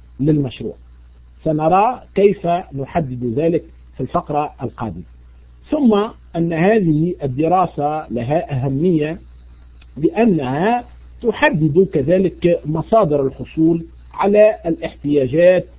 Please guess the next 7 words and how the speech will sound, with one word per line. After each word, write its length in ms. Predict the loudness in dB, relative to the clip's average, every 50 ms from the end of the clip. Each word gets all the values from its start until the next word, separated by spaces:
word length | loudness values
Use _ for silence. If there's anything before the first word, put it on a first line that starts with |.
| -20 -20 -20 -14 -4 -2
اللازمة 680 | 0 2 4 4 4 4 2 0 -2 -6 -4 -4 -4 -4
لتشغيل 760 | -4 -4 -6 -6 -8 -8 -8 -6 -4 -4 -2 -2 -2 -2 -2
وبعث 360 | -4 -2 -2 -2 -4 -4 -4
المشروع، 580 | -6 -8 -8 -8 -8 -6 -4 -2 -2 -2 -4 -6 -12 -20 -20 -8 -4
وبالتالي 680 | 0 2 2 2 2 2 0 0 2 0 -2 -4 -6 -10 -14 -20 -20 -20 -20 -20 -14 -8
ما 320 | -4 0 0 2 0 0 -2
يستلزم 680 | -4 -4 -4 -4 -2 0 0 0 0 -2 -4 -6 -8